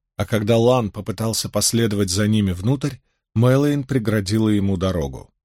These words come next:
Страж остался снаружи и принялся нервно расхаживать возле входа, в волнении он бил кулаком в ладонь. Ранд перекатился на спину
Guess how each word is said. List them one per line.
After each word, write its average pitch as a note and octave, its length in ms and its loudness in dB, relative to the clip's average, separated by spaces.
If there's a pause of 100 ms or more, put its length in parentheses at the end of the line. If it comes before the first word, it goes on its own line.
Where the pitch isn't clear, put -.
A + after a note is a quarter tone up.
(220)
Страж E3+ 440 0
остался G#2 480 -2
снаружи C3 640 -2 (480)
и G#3 120 0
принялся D3+ 540 0
нервно B2 540 2
расхаживать G#2+ 640 -2
возле F#2+ 280 -2
входа, B2+ 460 -2 (240)
в F2 140 -6
волнении B2+ 640 2
он A2 180 0
бил A#2 220 0
кулаком G2 500 -2
в F2+ 60 -6
ладонь. D#2+ 420 -4 (880)
Ранд D3+ 320 -2
перекатился A2+ 640 -2
на C3 160 0
спину A2+ 400 -4